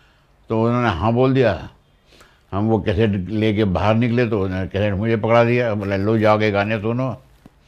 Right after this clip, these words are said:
और बताओ क्या करना चाहिए।" तो मैं लेके आ गया। घर पे आके जब गाने सुने, तो मेरी वाइफ ने कहा, "कौन सी पिक्चर के गाने?" मैंने कहा, "ये सिर्फ गाने हैं, पिक्चर नहीं है।" बोले, "पिक्चर बनाओ जल्दी, गाने बहुत अच्छे।"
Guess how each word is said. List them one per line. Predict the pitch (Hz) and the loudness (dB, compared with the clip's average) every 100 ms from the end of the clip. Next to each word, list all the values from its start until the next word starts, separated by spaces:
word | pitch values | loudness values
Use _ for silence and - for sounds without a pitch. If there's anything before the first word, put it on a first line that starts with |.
| _ _ _ _ _ _ - | _ _ _ _ _ _ -12
और | 87 | -4
बताओ | 104 123 127 | 0 4 6
क्या | 117 117 | 6 4
करना | 113 117 | 4 0
चाहिए।" | 107 110 98 92 - - - - - | -2 -4 -6 -8 -14 -16 -16 -18 -12
तो | 107 95 80 | -10 -8 -10
मैं | 76 82 82 | -10 -10 -8
लेके | 92 101 101 | -6 -4 -2
आ | 107 | 0
गया। | 156 143 98 _ - - _ - _ _ - | -2 -4 -10 _ -20 -20 _ -20 _ _ -4
घर | 90 131 | 2 6
पे | 202 | 6
आके | 208 202 | 8 8
जब | 196 165 | 8 8
गाने | 123 139 196 | 6 6 4
सुने, | 165 143 151 175 | 2 2 2 -2
तो | 165 143 | -4 -2
मेरी | 131 131 | 0 2
वाइफ | 120 165 | 2 2
ने | 175 180 | -2 -2
कहा, | 185 | -2
"कौन | 151 190 208 | 0 0 2
सी | 190 | 2
पिक्चर | 156 139 | 0 0
के | 123 | -2
गाने?" | 101 87 67 - _ _ _ _ _ _ _ _ _ _ | -4 -10 -14 -20 _ _ _ _ _ _ _ _ _ _
मैंने | 104 123 | -4 0
कहा, | |
"ये | 143 143 | 2 0
सिर्फ | 110 156 135 | 0 2 2
गाने | 95 104 | 2 0
हैं, | 113 90 | -2 -2
पिक्चर | 101 - 123 | -6 -4 -2
नहीं | 117 113 | -2 -4
है।" | 87 | -6
बोले, | 113 127 | -8 -6
"पिक्चर | 113 143 | -6 -4
बनाओ | 135 113 123 123 | -4 -2 -2 -2
जल्दी, | 107 104 | -4 -6
गाने | 90 90 117 | -6 -6 -6
बहुत | 101 92 | -6 -8
अच्छे।" | - - | -12 -20